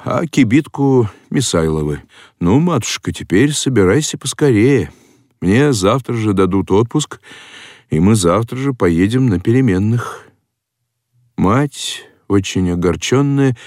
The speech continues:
печально отвечала: «У меня все будет готово, лишь бы твой отпуск не задержал».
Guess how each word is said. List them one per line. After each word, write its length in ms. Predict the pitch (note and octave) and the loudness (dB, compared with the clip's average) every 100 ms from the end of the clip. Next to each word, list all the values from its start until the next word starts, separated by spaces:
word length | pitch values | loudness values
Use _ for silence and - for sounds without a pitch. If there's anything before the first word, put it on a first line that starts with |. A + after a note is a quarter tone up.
| - - - | -20 -20 -8
печально 600 | G#2+ - D3 E3+ D#3+ C#3 | -4 0 2 2 0 -2
отвечала: 840 | B2 C3+ - B2 B2+ B2 A#2+ A#2 G#2+ - _ | -4 -8 -2 0 4 4 4 2 -2 -8 _
«У 60 | B2+ | -4
меня 280 | C#3+ F#3 A#3 | -2 0 -2
все 300 | - D3+ D#3 | -4 -6 -4
будет 320 | G2+ A2+ F2 | -4 -4 -4
готово, 560 | - E2+ - F#2+ F#2+ F#2 - - - _ - | -8 -10 -4 0 0 -2 -8 -18 -20 _ 0
лишь 200 | G3 D3 | 0 2
бы 140 | D3+ | -2
твой 300 | C#3 C3+ B2 - | 0 2 0 -2
отпуск 720 | F2+ E2 - E2 - - - - | -4 -4 -8 -12 -12 -16 -20 -12
не 180 | - E2 | -6 -2
задержал». 720 | E2+ F2 F2 E2+ E2+ E2+ D#2+ | -2 0 0 0 0 -2 -4